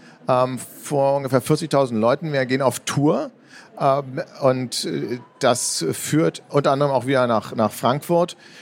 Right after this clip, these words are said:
Ähm, da ist der Special Guest, den du schon erwähnt hast, der Dirk Eilert. Und es wird eine interaktive Show werden. Also wir werden, beispielsweise während ich lese,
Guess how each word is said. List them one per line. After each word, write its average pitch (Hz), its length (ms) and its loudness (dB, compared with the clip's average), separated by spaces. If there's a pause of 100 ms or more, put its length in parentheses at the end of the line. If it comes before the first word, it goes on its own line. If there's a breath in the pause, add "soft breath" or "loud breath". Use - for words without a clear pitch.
(160 loud breath)
Ähm, 131 460 0
da 127 140 4
ist - 120 -2
der 135 80 4
Special 160 360 0
Guest, 151 280 -2
den 143 140 2
du 143 120 4
schon 143 220 -6
erwähnt 135 380 2
hast, 147 220 2
der 131 100 4
Dirk 113 300 2
Eilert. 113 480 2 (280 loud breath)
Und 120 80 2
es 123 80 4
wird 147 160 2
eine 156 100 4
interaktive 160 680 2
Show 113 260 0
werden. 87 240 0
Also 104 220 0
wir 107 160 2
werden, 135 460 0
beispielsweise 147 600 2
während 170 280 2
ich 180 100 -6
lese, 131 460 0